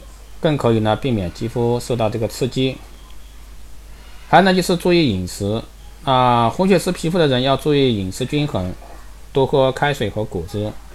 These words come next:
少吃辛辣等敏感刺激性食物。啊，抽烟喝酒的习惯呢一定要戒啊！酒精和尼古丁不仅有害健康，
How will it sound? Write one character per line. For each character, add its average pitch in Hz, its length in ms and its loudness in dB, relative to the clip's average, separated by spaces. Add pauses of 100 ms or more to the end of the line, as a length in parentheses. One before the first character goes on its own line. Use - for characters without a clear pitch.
(120)
少 117 160 2
吃 147 160 2
辛 156 200 -2
辣 165 120 4
等 107 160 -2
敏 98 280 -2
感 107 180 0
刺 - 160 -8
激 123 140 0
性 120 280 -2
食 95 140 -8
物。 110 260 -2 (840)
啊， 147 160 4
抽 202 120 4
烟 196 160 8
喝 202 120 6
酒 170 80 8
的 147 60 8
习 139 120 0
惯 139 140 2
呢 131 100 4
一 117 80 2
定 131 100 2
要 123 120 4
戒 143 260 0 (160)
啊！ 95 240 -6 (160)
酒 127 100 2
精 190 160 4
和 170 140 2
尼 156 100 2
古 170 140 2
丁 165 180 2
不 175 80 -2
仅 135 160 2
有 104 160 2 (160)
害 147 140 2
健 131 180 -2
康， 139 260 0